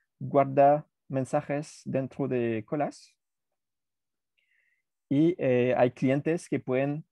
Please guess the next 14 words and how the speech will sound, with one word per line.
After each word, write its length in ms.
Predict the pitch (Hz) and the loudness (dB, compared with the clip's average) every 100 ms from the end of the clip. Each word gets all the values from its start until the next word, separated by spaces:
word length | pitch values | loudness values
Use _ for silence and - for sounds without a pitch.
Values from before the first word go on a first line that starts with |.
| _ - | _ -8
escribir 500 | 131 - 123 123 147 | -8 -6 -2 0 0
en 60 | |
esta, 260 | 147 - 139 _ _ | -2 -6 -6 _ _
estas 320 | - 139 135 | -6 -6 -8
colas 420 | - 120 131 156 - | -6 0 0 0 -6
o 160 | 127 123 | -2 0
leer, 320 | 110 113 131 | 2 0 -2
esta, 340 | 135 - 120 - | -10 -10 -12 -10
escuchar 420 | 127 - 113 127 | -14 -12 -12 -10
estas 240 | 127 - - | -12 -16 -18
colas. 340 | - 196 _ _ _ _ _ _ _ _ _ _ _ _ _ | -16 -18 _ _ _ _ _ _ _ _ _ _ _ _ _
Entonces 240 | - 131 | -8 -6
podemos 360 | 127 147 165 170 | 0 2 2 2
ver, 220 | 185 - | 0 -4